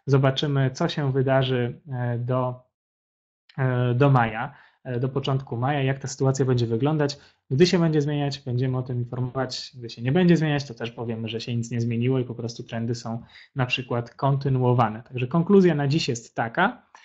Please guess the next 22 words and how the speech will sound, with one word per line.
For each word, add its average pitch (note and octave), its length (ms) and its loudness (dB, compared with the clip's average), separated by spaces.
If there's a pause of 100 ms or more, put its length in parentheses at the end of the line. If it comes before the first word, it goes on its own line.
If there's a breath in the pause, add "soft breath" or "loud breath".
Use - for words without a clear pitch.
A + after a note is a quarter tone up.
(300 loud breath)
że B2+ 460 0 (120)
dla A#2+ 380 2
dolara F#3+ 320 4
amerykańskiego E3+ 1120 0
tak E3+ 180 -2
naprawdę C#3 560 -2
nic E3 260 0
się E3+ 120 -2
nie D3 120 2
zmieniło. B2+ 560 0 (280 loud breath)
To, E3+ 120 -2
co E3+ 160 0
widzieliśmy C#3 540 0
wcześniej, C3+ 380 -2
to B2+ 100 -4
były B2 180 2
potężne C#3+ 520 0
korekty. C#3 580 0 (420 loud breath)
Pierwsze G3 360 4
zagrożenie D3 600 4
dla C3+ 160 4
dolara, D3 520 2